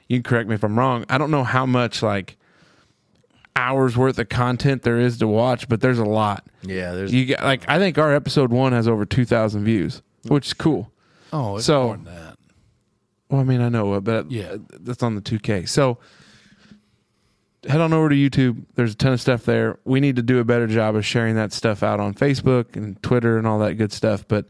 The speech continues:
Speaker 1: it's there. We're working hard with it. We're just a three-man band,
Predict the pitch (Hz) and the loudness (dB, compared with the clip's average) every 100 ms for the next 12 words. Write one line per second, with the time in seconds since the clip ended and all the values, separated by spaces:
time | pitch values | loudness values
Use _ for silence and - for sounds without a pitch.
0 | _ _ _ - 127 - 117 113 110 127 | _ _ _ -4 -2 0 2 2 2 2
1 | 135 127 113 110 107 107 104 98 - 123 | 2 0 0 0 2 0 0 -2 -2 -2
2 | 123 - 110 - 113 110 107 101 101 101 | -2 -4 -6 -2 0 0 0 0 0 -2
3 | 101 | -4